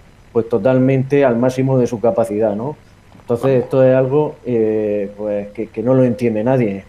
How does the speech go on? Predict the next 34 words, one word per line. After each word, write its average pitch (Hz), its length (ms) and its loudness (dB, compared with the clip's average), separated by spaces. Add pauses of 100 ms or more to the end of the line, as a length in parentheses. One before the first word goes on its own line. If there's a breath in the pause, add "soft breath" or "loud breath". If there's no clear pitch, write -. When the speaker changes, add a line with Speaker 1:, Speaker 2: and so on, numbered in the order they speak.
(120)
Speaker 1:
Proyectar 113 540 0
y 135 80 -2
presupuestar 135 600 -2
una 139 220 -2
obra 147 380 0 (320)
para 117 240 0
no 131 120 0
hacerse. 123 540 -2 (560)
Es 123 80 0
increíble. 120 680 -2
Speaker 2:
Sí, 135 160 -14
sí, 143 160 -12
no. 196 140 -10
Un, 135 580 -14
un, - 20 -12
un 143 60 -10
maestro 151 320 -8
del 165 160 -10
periodismo 165 640 -8
deportivo 165 640 -10
decía, 151 380 -8
"Doctores 160 480 -10
tiene 143 280 -14
la 139 140 -10
Iglesia". 131 460 -18 (1200)
Speaker 1:
Sí. 117 180 -6 (540)
Speaker 2:
Entonces, 131 300 -16 (100)
pues, - 80 -6
Speaker 1:
Así 131 180 0
Speaker 2:
bueno, 135 180 2
Speaker 1:
que - 80 -18 (180)
Speaker 2:
así 117 240 -14
nos 151 200 -10
va. 185 140 -12